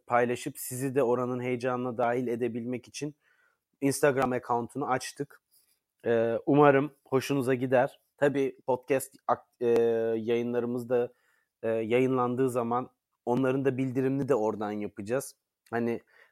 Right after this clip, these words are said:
ağırlığımız genelde bu tarz konular olacak ama ileride tabii zaman ne gösterir onu hiç bilmiyoruz ama şu ki ikimiz de birer profesyonel tenisçi olmayacağımız için bir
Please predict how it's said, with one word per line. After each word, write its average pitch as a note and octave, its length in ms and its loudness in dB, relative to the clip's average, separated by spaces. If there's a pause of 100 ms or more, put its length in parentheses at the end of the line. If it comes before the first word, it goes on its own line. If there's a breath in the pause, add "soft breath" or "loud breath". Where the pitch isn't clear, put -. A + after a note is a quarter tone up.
(160)
ağırlığımız C3+ 540 8
genelde C3 460 2
bu C3+ 60 -4
tarz C3 300 0
konular C3 400 2
olacak A#2 380 -2
ama C3+ 320 0 (140)
ileride C#3 440 8
tabii C#3 440 4 (300)
zaman C#3 440 6
ne D3 80 8
gösterir C3+ 680 2
onu C3+ 400 2 (240)
hiç - 260 -12
bilmiyoruz B2+ 540 -4
ama B2 400 -6
şu - 180 -14
ki C#3+ 320 -4 (300)
ikimiz C3+ 320 -8
de B2+ 120 0
birer A#2+ 180 2
profesyonel B2+ 500 -6
tenisçi B2+ 360 -8
olmayacağımız A2+ 720 0
için A#2+ 320 -8
bir B2+ 180 -6